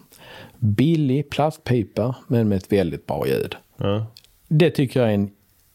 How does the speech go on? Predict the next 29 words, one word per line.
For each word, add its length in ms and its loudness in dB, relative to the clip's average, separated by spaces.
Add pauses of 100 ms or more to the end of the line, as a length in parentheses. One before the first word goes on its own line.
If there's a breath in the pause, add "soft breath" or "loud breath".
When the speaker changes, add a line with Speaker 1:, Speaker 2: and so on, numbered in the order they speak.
(140)
Speaker 1:
det 260 2
är 60 0
en, 100 -2 (200)
det 100 0
är 60 2
en 80 0
pipa 320 0
som 160 -4
passar 260 -2
både 280 -2
nybörjaren 680 0
och 280 -2
den 160 -4
absolut 600 -2
mest 280 0
avancerade 640 -2
användaren. 580 -2 (120 loud breath)
Speaker 2:
Mm. 180 -2 (460 loud breath)
Speaker 1:
Så 180 0
det 120 0
kan 140 0
jag 60 2
Speaker 2:
Okej. 120 2
Speaker 1:
rekommendera. 400 -4 (120)
D 220 2
K 140 0
W, 200 4
skrågås, 640 2
kanadagås. 760 0